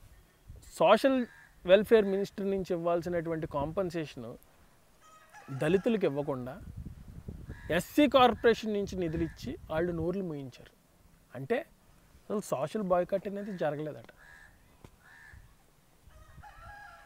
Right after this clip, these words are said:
అంటే వెలే అవ్వలేదట. అక్కడ వెలి అయ్యింది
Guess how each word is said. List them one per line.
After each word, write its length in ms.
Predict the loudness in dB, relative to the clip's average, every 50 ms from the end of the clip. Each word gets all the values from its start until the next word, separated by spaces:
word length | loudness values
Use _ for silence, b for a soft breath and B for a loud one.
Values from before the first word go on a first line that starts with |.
| -20 -20 -20 -20 -20 -20 -20 _
అంటే 140 | -4 -2 -2
వెలే 360 | 0 2 4 10 12 12 12
అవ్వలేదట. 520 | 12 12 12 8 8 6 4 2 0 -6 -10 -18 b b b b b b _ -20 -20 -20 -20 -20 -20 -20 -20 _ -10
అక్కడ 240 | -6 0 2 2 4
వెలి 340 | 4 2 2 6 8 10 10
అయ్యింది 720 | 10 10 8 8 8 8 8 8 8 8 8 8 6 4